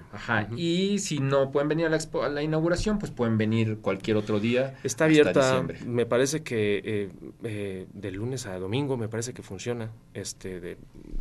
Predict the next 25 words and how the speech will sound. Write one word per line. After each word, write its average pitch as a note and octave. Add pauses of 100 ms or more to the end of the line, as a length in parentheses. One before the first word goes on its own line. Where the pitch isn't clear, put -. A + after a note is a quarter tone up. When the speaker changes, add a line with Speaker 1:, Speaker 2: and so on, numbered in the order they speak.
Speaker 2:
diez G#2+
a F2 (560)
cinco G#2+
o -
seis G2+
de G2
la F2
tarde, A#2
pero D3
bueno, D#3 (320)
también B2+
pueden A2
checarla, G2+
como G2+
he G2+
dicho, G#2
la F#2+
cartelera, A2+
ahí, F#2
ahí F#2+
viene F#2
toda F2+
la F2+
información. D#2+ (360)
Speaker 1:
Bueno, F#2